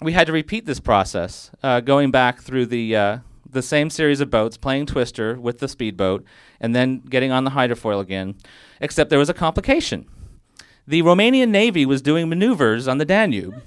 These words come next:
and we got buzzed by an F fifteen along with some other boats, and we were told that we could not enter the harbor. Meanwhile, the Romanian Navy, uh, I have to report,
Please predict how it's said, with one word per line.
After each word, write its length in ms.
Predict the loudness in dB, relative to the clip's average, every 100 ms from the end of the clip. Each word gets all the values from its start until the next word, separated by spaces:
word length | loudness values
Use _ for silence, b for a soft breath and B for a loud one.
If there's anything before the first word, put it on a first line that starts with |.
| -20 -6
and 180 | -2 0
we 60 |
got 300 | 4 4 4
buzzed 340 | 4 4 2 0
by 200 | 2 2
an 100 | 0
F 160 | -4
fifteen 720 | -2 -4 -2 -4 -4 -4 -8 -14 B B B B
along 240 | 4 4
with 120 | 2
some 140 | 0 2
other 160 | 2
boats, 400 | 2 0 -2 -4
and 260 | -6 -4 -2
we 80 | 0
were 100 | 0
told 320 | 0 0 0
that 60 | -4
we 100 | -6
could 240 | -2 -2
not 160 | 0 -2
enter 240 | -4 -4
the 80 | -6
harbor. 440 | -4 -4 -4 -8 -14 _ b b b b b b
Meanwhile, 460 | 0 2 4 4
the 120 | 4 0
Romanian 420 | 0 0 -2 -2
Navy, 560 | -2 -2 -2 -6 -8 -14 -4
uh, 160 | -2 -2
I 60 |
have 200 | 0 -2 -2
to 80 |
report, 440 | -6 -4 0 -2